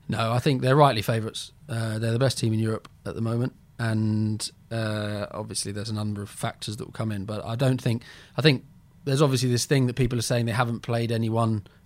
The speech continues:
of the class they're gonna have to play to win it, but I almost think that's a kind of, it's just a flaw of how, it's almost how good they've been that people need to find one thing to say, <laughs> to say about them, and that's it. You know, they can't do it until it's put in front of them. And actually, all the big teams, apart from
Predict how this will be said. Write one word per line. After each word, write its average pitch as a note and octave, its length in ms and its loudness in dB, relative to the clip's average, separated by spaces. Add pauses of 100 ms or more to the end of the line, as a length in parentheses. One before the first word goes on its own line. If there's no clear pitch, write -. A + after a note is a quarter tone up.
(120)
of A#2 200 -2
the A2 120 -2 (340)
class A#2 320 0
they're A2+ 100 -4
gonna A2+ 120 -2
have A#2+ 120 -2
to A#2+ 80 -8
play A#2 200 2
to A#2 100 -4
win C3 160 4
it, - 160 -4
but - 160 -2 (320)
I C#3 100 4
almost D#3 280 6
think C3 160 4
that's B2+ 220 -2
a B2+ 40 -4
kind A#2 240 2
of, A2 240 -4 (720)
it's - 80 -16
just - 140 -10
a - 20 -8
flaw C3 280 2
of G#2+ 100 0
how, B2 320 2 (180)
it's B2 100 -4
almost D3 200 0
how B2+ 240 2
good B2+ 180 2
they've A#2+ 220 0
been C3+ 220 4
that A2+ 180 -4
people B2 240 0
need A#2+ 160 2
to A#2 80 -6
find A2 320 -2
one A#2 300 2
thing A#2 280 -2
to G#2+ 100 -4
say, B2 240 2 (240)
<laughs> - 260 -20
to A2+ 100 -2
say B2 180 6
about A#2 280 6
them, G#2 100 -4
and A2 80 0
that's A2+ 240 -2
it. A2+ 140 0
You G#2+ 100 -10
know, G#2+ 80 -10
they A#2 80 -6
can't A#2+ 320 -4 (200)
do A#2+ 160 0
it G#2 100 -4
until G#2+ 320 -4
it's F2+ 100 -6
put - 140 -4
in F#2 80 -6
front A#2+ 180 -2
of D#2+ 60 -10
them. A2 80 -6
And A#2 60 2
actually, A#2+ 280 0
all B2 140 4
the A2+ 80 4
big A#2 160 -2
teams, A2+ 300 0
apart A2+ 320 -4
from A2+ 180 -6